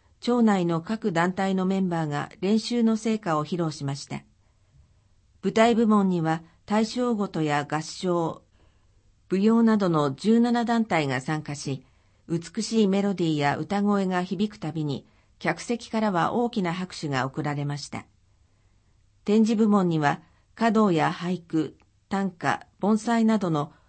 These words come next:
六団体が出品しました。次はヒグマ出没情報です。島牧村です。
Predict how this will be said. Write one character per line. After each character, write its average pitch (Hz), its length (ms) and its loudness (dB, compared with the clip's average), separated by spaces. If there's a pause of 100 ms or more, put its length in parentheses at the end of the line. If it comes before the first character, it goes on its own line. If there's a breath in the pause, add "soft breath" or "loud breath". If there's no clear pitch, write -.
(140 soft breath)
六 165 240 -2
団 233 220 4
体 170 220 0
が 135 180 0
出 - 260 -14
品 156 160 -4
し 147 140 -10
ま 143 100 -4
し - 80 -12
た。 - 180 -12 (1200)
次 202 260 0
は 165 240 0 (160)
ヒ - 200 -8
グ 220 140 2
マ 226 180 4
出 214 240 -6
没 214 280 -2
情 196 240 -2
報 147 200 -6
で 139 120 -8
す。 - 200 -16 (1000)
島 208 280 4
牧 214 240 4
村 180 240 4
で 170 100 -8
す。 - 240 -16